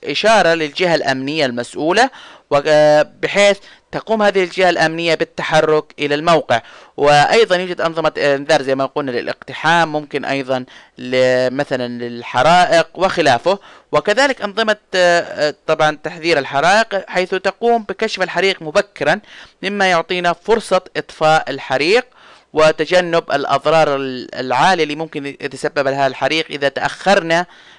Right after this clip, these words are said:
في اكتشاف حصول الحريق وإخماد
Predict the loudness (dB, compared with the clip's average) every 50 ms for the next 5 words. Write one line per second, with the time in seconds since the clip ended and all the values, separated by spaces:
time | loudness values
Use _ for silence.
0 | _ _ _ -8 -4 -2 -2 -2 -4 -6 -10 _ _ _ -12 -12 -10 -10 -10 -4
1 | 0 2 2 2 2 -2 -8 -20 -20 -18 -18 -12 -6 -2 0 0 0 0 0 0
2 | 0 0 0 -2 -4 -4 -2 -2 0 2 2 0 -2 -6 -12 -14 -14 -12 -4 -2
3 | 0 2 2 0 -2